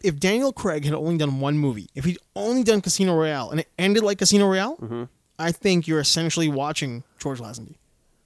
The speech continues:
Speaker 1: Same kind
Speaker 2: Really?
Speaker 1: of story arc. Yeah, I mean, you got a, a James Bond who's kinda sick of what he's doing.
Speaker 2: Mm-hmm.
Speaker 1: You know, he's, he's doing his,
Speaker 2: Yeah,
Speaker 1: he's
Speaker 2: yeah, yeah,
Speaker 1: running
Speaker 2: that's
Speaker 1: through
Speaker 2: a,
Speaker 1: the same
Speaker 2: that's,
Speaker 1: routine.
Speaker 2: that's not a bad point. Yeah, I
Speaker 1: Yeah,
Speaker 2: agree. Yeah.
Speaker 1: gets married, has his thing,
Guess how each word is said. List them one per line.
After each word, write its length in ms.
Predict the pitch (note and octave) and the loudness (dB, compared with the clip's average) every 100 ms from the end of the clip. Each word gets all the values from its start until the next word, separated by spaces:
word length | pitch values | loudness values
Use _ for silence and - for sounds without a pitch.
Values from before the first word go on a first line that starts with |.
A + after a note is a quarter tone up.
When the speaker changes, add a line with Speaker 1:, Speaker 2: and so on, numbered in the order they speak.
| _ _ _ _ _ _ | _ _ _ _ _ _
Speaker 1:
Same 300 | - G#3 C#4+ | 0 4 4
kind 140 | C#4 F3 | 2 4
Speaker 2:
Really? 100 | G3 | 6
Speaker 1:
of 60 | |
story 220 | A#3+ A3+ | 6 6
arc. 180 | A#2+ C3+ | 2 2
Yeah, 180 | A#3+ F3+ | 4 4
I 60 | E3+ | 4
mean, 140 | G3 | 4
you 60 | F#3 | 4
got 140 | F#3+ | 4
a, 420 | E3 D3+ D#3+ D3+ C#3 | 2 0 -2 0 0
a 40 | |
James 300 | C#3 F#3+ G#3 | 2 2 2
Bond 380 | E3+ E3 F3 D#3 | 2 0 0 0
who's 160 | D3+ | -4
kinda 280 | D3+ D#3 G3 | -4 -2 0
sick 220 | - G3+ | 0 0
of 80 | F3 | 0
what 160 | E3 F3+ | 2 2
he's 80 | D3+ | 0
doing. 320 | D3+ D3 D#3+ | 0 0 0
Speaker 2:
Mm-hmm. 180 | C3+ G3+ _ - | -2 -4 _ -4
Speaker 1:
You 80 | E3+ | 0
know, 160 | D#3+ | 0
he's, 380 | C#3+ E3 E3+ C3+ | 0 -2 0 -2
he's 240 | C#3+ D3 | -4 -6
doing 220 | C#3 F3 F#3+ | 0 2 4
his, 80 | |
Speaker 2:
Yeah, 180 | F#3+ F#4 | 6 6
Speaker 1:
he's 100 | G#3+ | 6
Speaker 2:
yeah, 60 | F#3+ | 4
yeah, 60 | G3+ | 6
Speaker 1:
running 160 | A#3 | 6
Speaker 2:
that's 140 | A#3+ A#3 | 4 4
Speaker 1:
through 140 | A3+ | 2
Speaker 2:
a, 20 | |
Speaker 1:
the 100 | F#3 | 2
same 220 | F3 G3+ G3 | 4 4 6
Speaker 2:
that's, 20 | |
Speaker 1:
routine. 40 | |
Speaker 2:
that's 140 | A3+ D4 | 4 6
not 100 | F3+ | 6
a 40 | |
bad 140 | F#3+ F#3 | 4 2
point. 240 | C#3+ E3+ | 0 0
Yeah, 140 | F#3 G#3+ | -2 0
I 80 | D4 | -2
Speaker 1:
Yeah, 80 | C3+ | 0
Speaker 2:
agree. 160 | C#3 | -2
Yeah. 60 | D#3 | 0
Speaker 1:
gets 260 | E3 E3 F#3+ | 0 2 4
married, 460 | G3+ A#3+ A#3+ A#3 | 4 6 4 2
has 180 | E3 E3 | 2 0
his 100 | E3 | 0
thing, 380 | - A3 A3+ | 2 4 4